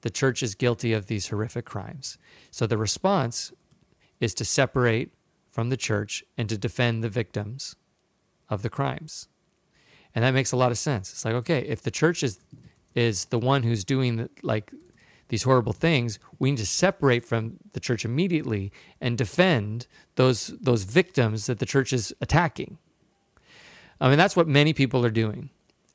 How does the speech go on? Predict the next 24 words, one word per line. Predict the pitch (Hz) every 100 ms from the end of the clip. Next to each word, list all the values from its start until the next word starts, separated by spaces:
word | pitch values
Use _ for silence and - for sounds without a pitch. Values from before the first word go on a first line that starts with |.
| -
And | 123 127
I, | 139 127 135 -
I | 135 123
totally | 123 - 165 165 143 160
understand | - - 123 120 131 117
and | 113
respect, | 110 - - 151 - -
'cause | 120
if | 110
you | 135
have | 127 131
that | 123 117
perspective, | 110 - 170 - 117 220
yeah, | 147 165
that's, | 117 135 165 - - _ _ _ _ _ -
of | -
course, | - 185 147
that's | - 113
what | 123
you | - 110
would | 120
do | - 185 110 -
out | 294 117
of | 113 -